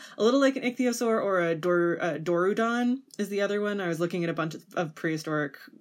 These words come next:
sort of, like, relatives of cetaceans. They are crazy cool looking. Um, they're also relatively large for a dolphin that's not a blackfish. They are between two point six and two point eight meters long and a hundred and fifty-five kilograms.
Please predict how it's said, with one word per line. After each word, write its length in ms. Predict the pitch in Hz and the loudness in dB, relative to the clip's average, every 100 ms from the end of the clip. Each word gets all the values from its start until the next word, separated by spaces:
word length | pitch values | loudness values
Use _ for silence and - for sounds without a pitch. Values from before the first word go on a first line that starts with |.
| - | -14
sort 180 | 156 156 | -4 -2
of, 80 | 151 | -2
like, 120 | 151 | -4
relatives 580 | 147 143 143 160 147 143 | -2 -2 -2 -2 -4 -4
of 120 | 147 | -6
cetaceans. 680 | 147 - 156 147 151 147 156 - - - - | -6 -4 -4 -2 -4 -4 -8 -12 -20 -20 -12
They 240 | 175 202 202 196 | 2 4 4 2
are 220 | 185 180 - _ | 0 0 -6 _
crazy 840 | - - - 269 247 254 240 196 185 | 4 4 4 4 8 8 8 4 -2
cool 300 | - 160 147 | 0 -2 -2
looking. 400 | - - - - - - - - | -6 -8 -10 -14 -18 -18 -18 -6
Um, 460 | 185 170 165 156 - | -2 -2 -4 -6 -6
they're 100 | - | 0
also 200 | 220 269 | 0 2
relatively 640 | 262 214 247 277 294 294 285 | 0 2 4 4 2 0 -2
large 540 | 233 196 190 240 226 | 0 0 2 0 -4
for 300 | - 208 185 | -6 -2 0
a 60 | 180 | 0
dolphin 380 | 170 170 180 175 | 2 0 0 -4
that's 180 | 156 165 | -4 -4
not 140 | 151 | -2
a 20 | |
blackfish. 560 | 151 135 - 214 240 - - | -2 -4 -4 -6 -6 -10 -10
They 320 | 175 185 170 | -2 0 2
are 320 | 165 160 165 | 2 0 -2
between 600 | 160 165 170 160 156 156 | -6 -6 -4 -2 -4 -4
two 160 | 156 220 | -4 -6
point 240 | 220 185 | -4 -6
six 180 | 185 175 | -6 -8
and 100 | 170 | -8
two 120 | 170 | -8
point 180 | 165 170 | -8 -8
eight 200 | 165 156 | -6 -6
meters 320 | 165 156 156 | -4 -4 -4
long 480 | 226 233 226 226 202 | -4 -2 0 0 -2
and 340 | 165 165 156 151 | -6 -4 -4 -4
a 40 | |
hundred 280 | 160 160 156 | -4 -4 -4
and 80 | 156 | -4
fifty-five 500 | 151 147 - 165 - | -6 -8 -10 -10 -4
kilograms. 600 | 269 277 262 262 285 | -2 -2 -2 -2 -4